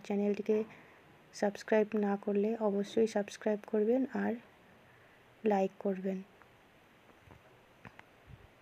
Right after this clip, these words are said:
আবারও চলে আসবো নতুন কোনো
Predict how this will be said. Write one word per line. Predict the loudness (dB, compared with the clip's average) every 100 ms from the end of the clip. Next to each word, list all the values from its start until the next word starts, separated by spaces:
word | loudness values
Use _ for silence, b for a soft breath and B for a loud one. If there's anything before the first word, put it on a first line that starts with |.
| -20 -20 B B B B B -8
আবারও | -2 0 2 0 2
চলে | 2 4
আসবো | 2 4 4 4
নতুন | 2 0 0
কোনো | 2 2